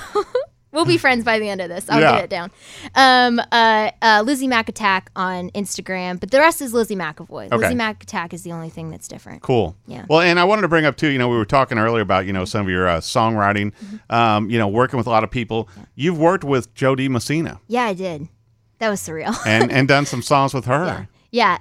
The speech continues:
Speaker 1: Yeah. Uh, so really crazy. s-, I'll try to keep my story straight, uh, and short. Um, but I, uh, I just randomly got an email one day, and it was just like, "Hey,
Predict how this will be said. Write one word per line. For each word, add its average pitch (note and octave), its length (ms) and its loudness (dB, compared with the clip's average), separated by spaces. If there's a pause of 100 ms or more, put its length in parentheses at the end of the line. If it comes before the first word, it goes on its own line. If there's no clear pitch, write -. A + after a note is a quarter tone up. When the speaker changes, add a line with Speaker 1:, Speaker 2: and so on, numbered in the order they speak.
Speaker 1:
Yeah. F4 80 4
Uh, E4 60 2 (100)
so - 380 2 (100)
really G4 300 4
crazy. A3 500 -4
s-, - 180 -18 (240)
I'll G3+ 140 0
try A3 140 -4
to F#3 60 -4
keep F3 120 -10
my D#3 100 -10
story D#3+ 260 -10
straight, - 280 -10 (200)
uh, E3 260 -4 (100)
and G3 160 -4
short. - 280 -6 (420)
Um, C4+ 460 6
but B3+ 280 4 (220)
I, C4 520 2
uh, A3 400 2 (140)
I B3+ 100 -4
just D#4 300 -6
randomly D4+ 380 0
got G#3 200 2
an F#3 80 -4
email G3 400 -2
one F3+ 200 -8
day, F3+ 380 -4 (120)
and F#3 400 -6
it F#3+ 80 -6
was G3 120 -6
just G3 200 -10
like, F3+ 280 -10 (100)
"Hey, - 160 -6